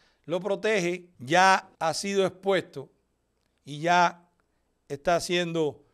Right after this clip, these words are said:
eh, eh, eh, perseguido por los libertarios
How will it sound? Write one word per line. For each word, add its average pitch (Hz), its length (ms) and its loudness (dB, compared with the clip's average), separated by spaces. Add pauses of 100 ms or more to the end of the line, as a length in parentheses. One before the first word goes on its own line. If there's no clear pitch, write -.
(220)
eh, 139 280 -8
eh, 143 340 -4
eh, 131 520 -8 (160)
perseguido 226 880 0
por 170 160 -2
los 170 140 0
libertarios 196 800 2